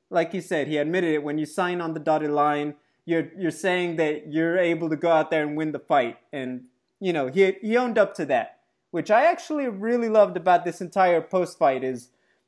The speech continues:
it would be very easy for him to say, "Hey, I'm still the B M F 'cause he didn't fight me like a B M F and all this other stuff."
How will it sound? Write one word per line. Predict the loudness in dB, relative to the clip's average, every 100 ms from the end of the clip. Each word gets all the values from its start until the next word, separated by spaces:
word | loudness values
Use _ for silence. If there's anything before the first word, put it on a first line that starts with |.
| _ _ _ 0
it |
would | 0
be | 2
very | 2 2 2
easy | -2 -4 -6
for | -4 -2
him | 0 0
to | -4
say, | 0 2 2
"Hey, | 4 4 4 0 _ _ _ _ _ _ -12
I'm | -12
still | -8 0 2
the | 2
B | 0 2
M | 2 2
F | 4 4 2 -2
'cause | -4
he | -4 0
didn't | -2 2
fight | 2 2
me | 0
like | 0 0
a | -2
B | -4 -2
M | -2 -2
F | 0 -2
and | -4
all | -6 -6
this | -4 -4
other | -4
stuff." | -6 -2 0 0